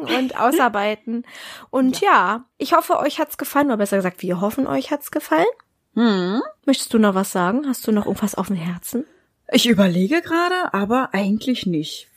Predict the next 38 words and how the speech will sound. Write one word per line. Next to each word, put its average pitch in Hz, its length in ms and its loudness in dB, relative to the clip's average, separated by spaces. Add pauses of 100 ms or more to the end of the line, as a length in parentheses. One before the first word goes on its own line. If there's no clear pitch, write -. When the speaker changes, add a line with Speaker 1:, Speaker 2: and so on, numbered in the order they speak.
(140)
Speaker 1:
Wir 208 260 2
haben, 220 420 0
glaub 185 300 2
ich, - 240 -2
alles 359 400 2
gesagt, 269 420 -4
was 269 200 -4
wir 262 80 0
sagen 233 360 2
wollten. 185 340 0 (800)
Ja, 160 240 -2 (160)
und 170 280 -4
Speaker 2:
Ja. 277 160 2 (100)
Speaker 1:
somit 190 440 2
können 254 240 2
wir 269 60 -2
diese 247 220 -2
Folge 190 380 0
auch - 200 -2
beenden. 143 640 -4 (460)
Speaker 2:
Würde 330 160 4
ich - 140 0
auch 262 120 2
sagen. 165 320 -6 (420)
Speaker 1:
Mhm. 277 160 2 (220)
Speaker 2:
Super. - 360 -2 (460)
Ja, - 140 2 (320)
und 269 340 4
wir 262 100 2
wünschen 330 300 2
euch 277 220 2
auf 254 140 -6
jeden 262 160 2
Fall 254 120 -2
eine 233 260 0
sehr 226 180 2
schöne 240 320 0
Zeit. - 460 0